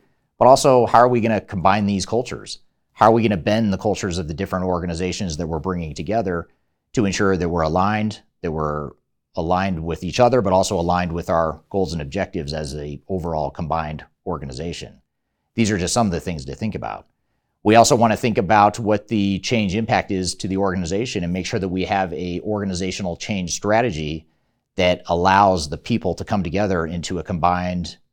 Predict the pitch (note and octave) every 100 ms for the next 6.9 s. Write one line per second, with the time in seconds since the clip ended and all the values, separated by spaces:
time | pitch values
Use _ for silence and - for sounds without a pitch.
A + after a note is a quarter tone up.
0 | _ _ - F#2+ F#2+ G#2 F#2 F2+ E2+ C#2
1 | D#2+ D2 D#2+ F2+ F2+ C2 A2+ A2+ D#2+ D#2
2 | D#2+ - _ _ _ - F#2 E2 F#2+ G2+
3 | F2 F2+ - A#2 A2 F2+ - F#2 E2+ -
4 | C3 G2+ F#2 E2 E2+ F2 D#2+ - _ _
5 | - - G2+ E2+ G2 E2+ F2+ D2+ - _
6 | - F2+ C#2+ B1+ D2 C#2+ - - -